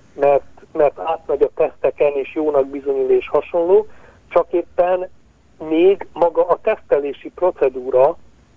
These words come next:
az ellenőrzési procedúra, az hosszabb annál sem, hogy eljuthattunk volna addig a pontig,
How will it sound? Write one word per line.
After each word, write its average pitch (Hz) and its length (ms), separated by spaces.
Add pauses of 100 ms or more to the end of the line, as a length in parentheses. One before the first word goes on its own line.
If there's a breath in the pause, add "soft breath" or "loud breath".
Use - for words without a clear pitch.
(100)
az - 180
ellenőrzési 151 840
procedúra, 151 840 (500 soft breath)
az 190 240
hosszabb 170 640
annál 156 560 (240 soft breath)
sem, 160 280
hogy 156 260
eljuthattunk 160 800
volna 160 340
addig 156 300
a 147 60
pontig, 151 600